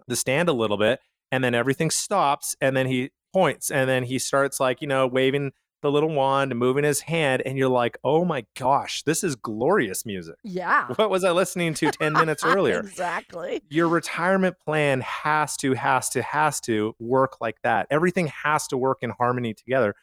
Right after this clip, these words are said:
Speaker 1: because if you're just trying to make these isolated decisions on, "When should I do my Social Security benefits?" or, "How much money should I take out of my retirement?" or, "Hey, I, I just have no strategy, just a hope and a prayer plan for taxes."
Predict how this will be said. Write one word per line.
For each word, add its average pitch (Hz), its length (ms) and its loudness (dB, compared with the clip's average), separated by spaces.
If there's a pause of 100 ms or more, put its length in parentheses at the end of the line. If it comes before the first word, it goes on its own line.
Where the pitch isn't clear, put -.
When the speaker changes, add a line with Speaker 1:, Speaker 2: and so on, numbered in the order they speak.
(280)
Speaker 1:
because 151 260 2
if - 220 0
you're 190 140 2
just 196 160 -2
trying 208 200 2
to 185 60 2
make 180 180 -2
these 147 240 0
isolated 160 540 0
decisions 143 440 0
on, 110 160 2
"When 135 220 2
should 170 160 -6
I 165 200 2 (280)
do 147 100 4
my 156 100 2
Social 147 360 0
Security 156 340 0
benefits?" 113 420 0
or, 107 80 2
"How 139 260 2
much 165 260 -2
money 143 240 2
should 139 180 0
I 123 60 4
take 123 280 -2
out 120 80 2
of 123 80 0
my 110 100 2
retirement?" 107 600 2
or, 113 240 2 (340)
"Hey, 151 220 2
I, 131 260 0
I 135 160 2
just 143 300 0 (100)
have 135 240 0
no 131 160 2
strategy, 131 680 0
just 113 220 0
a 113 60 4
hope 120 220 0
and 123 100 -6
a 101 40 -8
prayer 123 260 0
plan 113 260 -2
for 113 120 -2
taxes." 160 520 0